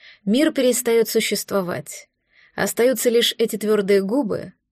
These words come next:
ласкающие мои с неподдельной нежностью и страстью. Так, как никогда меня не касался ни один мужчина.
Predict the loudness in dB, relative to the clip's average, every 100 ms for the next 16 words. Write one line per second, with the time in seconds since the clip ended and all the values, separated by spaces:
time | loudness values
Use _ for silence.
0 | -6 -4 -4 -2 -2 0 -4 -2 -2 -2
1 | -4 -4 -4 -2 0 2 2 2 0 -2
2 | -2 -4 -6 -10 -8 -8 -6 -6 -6 -10
3 | -12 -12 -14 _ _ _ _ _ _ _
4 | _ -2 -2 -2 -4 -4 -2 -4 -2 -2
5 | 0 -2 -2 -4 -6 -6 -6 -4 -2 -2
6 | -2 -2 -2 -2 -2 -2 -2 -4 -4 -6
7 | -10